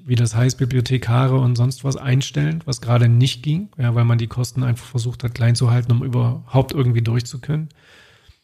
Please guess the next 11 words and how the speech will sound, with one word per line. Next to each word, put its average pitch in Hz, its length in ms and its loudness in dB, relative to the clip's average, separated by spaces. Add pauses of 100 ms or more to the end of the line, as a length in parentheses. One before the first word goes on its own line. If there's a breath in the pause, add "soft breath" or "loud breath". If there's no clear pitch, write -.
(400 soft breath)
Und 127 200 4
dann 127 160 2
können 131 180 4
Musiker 123 440 0
und 143 140 0
Handwerker 147 460 -2
auch - 160 -4
wieder 175 160 2
gut 120 220 -6
bezahlt 110 400 -4
werden. 107 320 -6